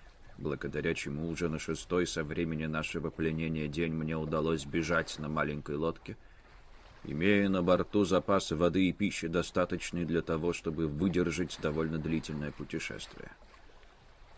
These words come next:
Обретя наконец-то долгожданную свободу и бездумно положившись на волю волн, я имел весьма смутное представление о том, где нахожусь.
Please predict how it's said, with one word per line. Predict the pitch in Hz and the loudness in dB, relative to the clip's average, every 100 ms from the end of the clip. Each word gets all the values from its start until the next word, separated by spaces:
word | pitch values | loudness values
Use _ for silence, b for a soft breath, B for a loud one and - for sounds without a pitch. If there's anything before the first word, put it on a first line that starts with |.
| - - - - - - - - | -20 -20 -20 -20 -20 -20 -16 -10
Обретя | 67 78 - 82 | -6 -6 -2 -2
наконец-то | 78 - 87 87 - 82 | 0 0 0 -2 -2 0
долгожданную | 85 80 85 71 87 82 78 76 | 2 2 0 2 2 2 -2 -4
свободу | - 76 80 101 87 62 | -4 -2 0 0 0 -2
и | 62 52 | -8 -10
бездумно | 62 - 87 76 76 | -12 -6 -4 -4 -4
положившись | - 82 78 78 90 - - 71 - | -4 -2 0 -2 -4 -4 -6 -6 -6
на | 73 | -6
волю | 69 78 69 | -2 -2 0
волн, | 76 98 98 98 - - - - - - - - - - - | 4 4 4 0 -10 -20 -20 -20 -20 -20 -20 -20 -20 -20 -6
я | - 107 | 0 2
имел | 110 117 | 2 0
весьма | 110 117 - 110 | 2 0 2 0
смутное | - 107 - 107 | 0 -2 0 -2
представление | - 101 - 98 90 101 98 90 | 0 -2 0 0 2 2 2 0
о | |
том, | - 92 87 | 0 -2 0
где | 78 85 | -2 -4
нахожусь. | 76 - - - - - | -4 -8 -10 -10 -10 -12